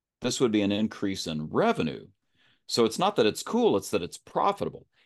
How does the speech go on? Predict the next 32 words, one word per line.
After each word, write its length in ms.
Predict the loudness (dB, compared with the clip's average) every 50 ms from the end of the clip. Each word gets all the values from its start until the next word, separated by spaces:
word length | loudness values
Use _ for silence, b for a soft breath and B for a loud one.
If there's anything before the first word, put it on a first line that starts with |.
| _ 0
In 140 | 0 0 0
some 280 | 0 -2 -2 -2 -2 -4
instances, 880 | -4 -6 -6 -6 -4 -4 -4 -4 -4 -4 -4 -4 -4 -4 -8 -10 -12 -16 _ _ _ _ _ _ _ 0
to, 220 | 2 4 4 4 2
to 140 | -2 -2 2
go 180 | 4 4 4
a 40 | 2
step 380 | 0 -4 -2 -2 -2 -2 -2 -4
further, 480 | -4 -2 -2 -2 -2 -4 -6 -6 -8 _ _ _ _ _ _ _ -12
I 80 | -10 -4
think 220 | -4 -4 -4 -2
what 140 | -4 -4 -2
they're 120 | -4 -6
thinking 460 | -4 -4 -4 -4 -4 -4 -4 -2 -2 0
is, 260 | 0 -2 -2 -4 -8
like, 200 | -12 -12 -14 _ -2
for, 200 | 0 0 0 0 -2
for 280 | -2 0 2 2 2
instance, 440 | 2 0 -2 -4 -8 -12 -14 -10 -2 0
let's 240 | 0 0 0 -4 -8
take, 380 | -2 2 2 2 2 0 -8 -14 -12
um, 380 | -10 -8 -8 -8 -8 -10 -12 -16 _ _ _ _ _ _ _ _ _ _ _ _ _ -8
let's 200 | -4 -4 -4 -4 -2
take 220 | -2 0 0 0
a, 140 | -2 -6 -6 -10 -14 -10 -10
uh, 260 | -8 -6 -6 -8 -8 -6 -4
interface, 680 | -2 0 0 0 0 -2 -4 -4 -4 -8 -10 -10 -10 -12 -16 _ _ _ -12
right? 160 | -10 -8 -8
A, 240 | -6 -6 -8 -8 -8 -10
a, 220 | -10 -10 -10 -12 -12 -12 -14
a 240 | -12 -10 -10 -10 -6
interface, 680 | -4 -2 -2 -2 0 0 0 0 0 -2 -6 -10 -12